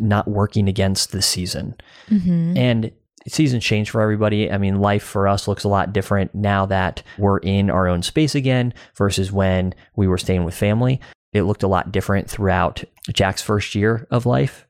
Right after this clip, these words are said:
Speaker 1: you know,
Speaker 2: Right.
Speaker 1: going from it just being the two of us to all of a sudden having this other human to take care of and the, just the changing schedule, especially of a one and two-year-old and
Speaker 2: Right.
Speaker 1: nap schedules and things like that. So trying to work with the season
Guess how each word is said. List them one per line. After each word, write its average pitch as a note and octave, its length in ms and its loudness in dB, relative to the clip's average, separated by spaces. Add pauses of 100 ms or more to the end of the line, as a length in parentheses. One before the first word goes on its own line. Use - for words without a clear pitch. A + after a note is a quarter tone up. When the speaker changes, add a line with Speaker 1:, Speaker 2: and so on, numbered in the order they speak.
Speaker 1:
you - 160 0
know, F#3 100 2
Speaker 2:
Right. F#3 260 -2 (240)
Speaker 1:
going G#2 260 2
from F#2+ 460 0 (320)
it - 140 0
just G2+ 200 -2
being G2 160 0
the F2 80 -4
two D3 220 0
of C#3 100 0
us C#3 340 -2
to - 120 -4
all F#2 140 2
of F#2+ 40 -2
a F#2 40 -8
sudden F#2+ 320 -2
having F#2 340 0
this F#2 240 0
other G2 220 2
human C#3+ 280 0
to C3 80 0
take A#2+ 200 -2
care A#2 240 0
of A#2 220 0 (360)
and F#2 480 2 (260)
the, G#2 200 2
just - 340 0
the G2 80 2
changing G2 480 2
schedule, F#2+ 720 0
especially F#2+ 560 0
of F#2 120 0
a F#2+ 180 2
one G2+ 280 2
and F#2 160 -2
two-year-old F#2 640 2
and F3+ 220 2
Speaker 2:
Right. E3+ 380 0
Speaker 1:
nap F2 220 0
schedules F#2+ 380 0
and F2+ 100 0
things F2+ 180 0
like E2+ 160 -2
that. F#2+ 380 0 (280)
So G#2 180 2
trying C3 440 -2
to G#2+ 80 0
work G2 460 0
with B2 260 0
the G2 80 0
season F2+ 520 0